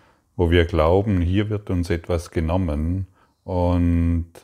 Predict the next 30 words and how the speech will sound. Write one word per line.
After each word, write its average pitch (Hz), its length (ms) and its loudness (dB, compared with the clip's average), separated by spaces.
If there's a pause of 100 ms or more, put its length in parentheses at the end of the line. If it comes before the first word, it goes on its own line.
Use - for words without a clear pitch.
(1200)
ich - 220 -2
will 98 160 4
das 85 160 2
nicht - 260 -4
hergeben. 82 640 -4 (1080)
Ich 92 120 0
habe 87 180 4
hier 90 220 2
etwas 92 360 -2
zu 92 140 -4
verlieren 82 800 -2 (720)
und 82 100 -6
ich - 120 -4
möchte 82 280 0
das 80 220 -2
nicht - 260 -6
aufgeben. 78 720 -4 (1120)
Und 87 100 -10
so - 80 -2
kommen 87 320 2
wir 85 140 4
immer 92 260 0
wieder 95 240 2
in 85 240 -2
Phasen 85 540 -4
des 78 240 -8
Zweifels, 90 960 -2
des - 420 -12
Angriffs, 90 840 -2
des, - 500 -12